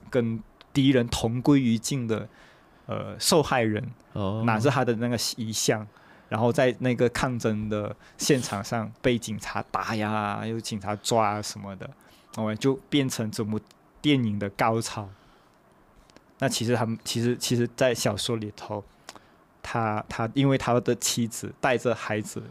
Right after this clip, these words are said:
Speaker 1: 山长水远，终于忍不住来，来叫他回去。
Speaker 2: 嗯。
Speaker 1: 所以在那一晚，呃，出事的时候，他其实没有到现场。
Speaker 2: 嗯。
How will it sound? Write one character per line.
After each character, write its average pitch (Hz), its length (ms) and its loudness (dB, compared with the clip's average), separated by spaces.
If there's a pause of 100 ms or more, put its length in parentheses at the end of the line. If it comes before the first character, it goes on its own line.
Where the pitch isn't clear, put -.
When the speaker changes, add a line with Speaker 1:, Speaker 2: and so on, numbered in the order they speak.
Speaker 1:
山 - 360 2
长 123 240 0
水 123 220 0
远， 110 240 0 (260)
终 135 300 4
于 123 160 4 (160)
忍 117 160 2
不 120 140 -2
住 123 180 0
来， 104 180 0 (260)
来 107 140 0 (220)
叫 127 300 4
他 110 160 0
回 107 160 -8
去。 - 280 -14 (340)
Speaker 2:
嗯。 98 440 -6
Speaker 1:
所 131 180 2
以 127 60 4
在 143 160 4
那 151 160 2
一 139 100 2
晚， 107 340 2 (280)
呃， 104 200 -6
出 120 280 0
事 135 240 0
的 113 100 2
时 107 200 -6
候， 113 180 -4
他 107 160 -6
其 - 160 -4
实 110 160 -4
没 110 140 0
有 107 100 0
到 104 180 -2
现 101 280 -8
场。 - 180 -18 (640)
Speaker 2:
嗯。 95 580 -8